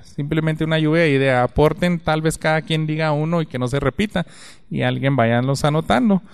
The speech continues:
Después los podemos seccionar, a lo mejor, este, tipos de personas que podemos cuidar según la Biblia. Por ejemplo, Gálatas dos diez nos dice los pobres. Este, vamos a pensar en los pobres. Los pobres es un grupo.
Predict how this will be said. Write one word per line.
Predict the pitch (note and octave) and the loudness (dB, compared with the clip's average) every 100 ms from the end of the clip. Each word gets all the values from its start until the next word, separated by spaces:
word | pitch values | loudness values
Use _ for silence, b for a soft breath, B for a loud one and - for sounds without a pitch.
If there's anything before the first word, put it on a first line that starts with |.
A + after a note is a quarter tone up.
| B B B - | B B B -2
Después | C#3+ - A#3 A#3 | -2 2 4 6
los | F3+ | 4
podemos | - D3+ D3 D#3+ D#3 | 2 0 4 4 4
seccionar, | C#3+ - C3 B2 B2 B B - | 2 2 2 4 2 B B -4
a | |
lo | C#3+ | -2
mejor, | C3+ B2+ C3+ C#3 | 2 2 4 4
este, | C#3 - | 2 -2
tipos | D3+ E3+ - F3 E3 | -2 -2 2 2 4
de | |
personas | D#3 C#3+ C3 - E3 D3 C#3+ B B B B | 2 2 0 0 0 0 -2 B B B B
que | - | -4
podemos | C3 C3+ B2+ C3+ D3 C#3+ - - - - | 0 2 2 4 2 0 -4 -10 -10 2
cuidar | C3+ C3 D3+ D#3 | 4 4 2 0
según | - A#2+ A#2+ | -2 -2 0
la | C3 | 2
Biblia. | D#3 F3+ D3 C3+ - - | 4 2 2 -2 -6 -10
Por | - | -6
ejemplo, | C3+ C3 D3+ | -4 0 2
Gálatas | C#3 D3 D3+ C3+ B2+ | 4 2 2 0 4
dos | C#3 D3 | 2 4
diez | E3 D#3+ | 2 2
nos | C#3 C3 | 2 2
dice | C3 D3 | 0 2
los | C3+ A#2+ | 0 0
pobres. | - B2 B2+ A2 - b b b b - - | 0 0 0 -2 -8 b b b b -16 -8
Este, | A2+ A2 G#2 | -4 -4 -4
vamos | G#2 C#3+ | 0 4
a | E3 | 4
pensar | D3 B2+ C#3 | 4 2 2
en | D#3+ | 2
los | C3+ | 0
pobres. | - A#2+ A#2 A2+ | 0 0 0 0
Los | A#2+ - | -2 0
pobres | F3 G3 F#3 D3 | 0 2 2 0
es | C#3 | 0
un | D#3 | 0
grupo. | C#3 B2+ - A#2 | 2 0 0 -10